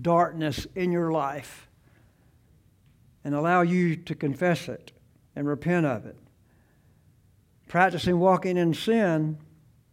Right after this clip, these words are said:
is a bad choice for three reasons. Number one, it hurts God. Number two, it hurts you.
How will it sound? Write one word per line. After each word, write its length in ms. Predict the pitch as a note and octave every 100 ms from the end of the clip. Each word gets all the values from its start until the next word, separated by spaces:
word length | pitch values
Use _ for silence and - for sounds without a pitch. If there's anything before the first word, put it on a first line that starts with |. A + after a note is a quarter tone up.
| _ _ _ _ _ _ _
is 100 | B2
a 60 | C3
bad 340 | D3+ F#3 F#3
choice 340 | - F#3 F#3 -
for 140 | E3
three 260 | F3 F3+ F3+
reasons. 640 | D#3+ C3 A#2+ B2+ - - _ _ _ _ _ _ _ _ - - - - _
Number 220 | D#3 D#3+
one, 280 | D#3+ G3+ G3
it 80 | D#3+
hurts 320 | D#3+ F3 E3
God. 600 | F3+ F3+ D3 C3+ D#3 D3+ - - _ _ _ _ _ _ _ _ _ _ _ _
Number 240 | D#3+ D3+
two, 540 | - - A3+ F#3 E3 E3+
it 100 | D3+
hurts 360 | D#3+ F3+ - F3+
you. 400 | E3+ C#3 C#3